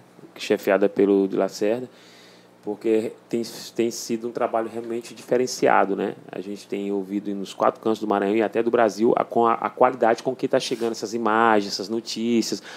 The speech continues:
a forma que tá sendo propagada, né? Então, claro que uma coisa casa a outra. Não adianta a gente apresentar um bom trabalho e não ter quem passe, quem divulga esse trabalho, né? Então, ressaltar também o trabalho aí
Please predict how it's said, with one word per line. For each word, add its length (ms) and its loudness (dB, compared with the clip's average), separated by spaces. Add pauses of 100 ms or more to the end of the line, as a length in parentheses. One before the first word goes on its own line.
a 100 -2
forma 240 -8
que 80 -18
tá 80 -6
sendo 200 -16
propagada, 540 -8
né? 140 -12 (320)
Então, 220 -6
claro 340 6
que 140 -6
uma 160 2
coisa 320 4
casa 300 4
a 20 10
outra. 280 6
Não 100 0
adianta 300 2
a 40 0
gente 160 -2
apresentar 400 0
um 60 0
bom 140 -4
trabalho 400 2
e 40 -6
não 140 -4
ter 140 -2
quem 260 -8 (100)
passe, 320 -2
quem 120 -6
divulga 400 -4
esse 140 -2
trabalho, 400 0
né? 220 -6
Então, 180 -10
ressaltar 400 -8
também 220 -16
o 40 -18
trabalho 360 -12
aí 140 -12